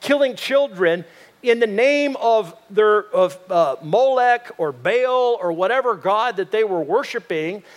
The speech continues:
and they were doing these horrendous things and then burning the bodies. That later, Jeremiah the prophet picks that imagery up and says,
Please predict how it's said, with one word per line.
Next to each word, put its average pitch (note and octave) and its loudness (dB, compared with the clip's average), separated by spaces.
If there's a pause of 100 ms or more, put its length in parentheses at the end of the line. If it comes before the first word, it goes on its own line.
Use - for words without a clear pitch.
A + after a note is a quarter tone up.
(240)
and G#3 2
they A3 4
were G#3 2
doing A#3+ 0
these G#3+ -2
horrendous A3 0
things G#3+ -2
and F#3+ 0
then G3 0 (440)
burning F#3+ -2
the D#3 -2
bodies. D3+ -4 (1500)
That G#3+ 2
later, G3+ 0
Jeremiah G#3 2
the F#3 -2
prophet A3+ -2
picks - -4
that G#3 0
imagery G3+ 0
up A3+ 0
and E3+ -10
says, F#3 -2